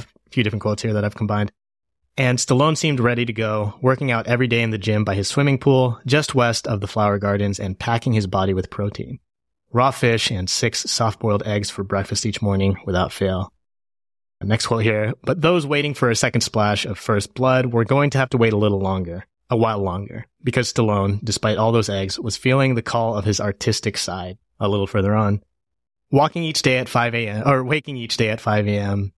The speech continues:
he would sit in his office trying to refine a biopic of his beloved Edgar Allan Poe, something he'd been working on since the nineteen seventies, before heading off to the polo field.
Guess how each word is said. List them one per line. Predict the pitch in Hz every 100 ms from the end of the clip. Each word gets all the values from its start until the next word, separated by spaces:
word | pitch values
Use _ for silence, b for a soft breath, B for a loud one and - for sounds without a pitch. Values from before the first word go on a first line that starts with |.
| _
he | - 127
would | 123
sit | - 175
in | 175
his | 156 131
office | 120 110 120 -
trying | - 123 120
to |
refine | 117 - 104 104 101
a | 98
biopic | 98 98 98 101 98
of | 98
his | 98
beloved | 98 98 98 98 98 - -
Edgar | 113 113 123
Allan | 107 107 107
Poe, | 98 101 98 92 - _ _ _ -
something | 151 151 165
he'd | 143 151
been | 135 113
working | 107 110 117
on | 110 107
since | 107 107 -
the | 95
nineteen | 95 104 104 - 104 101
seventies, | - 101 98 95 92 113 123 - _ _ _ -
before | 110 120 101
heading | 117 117 113
off | 104 101 - -
to | 113
the | 95
polo | - 92 92
field. | - - 76 127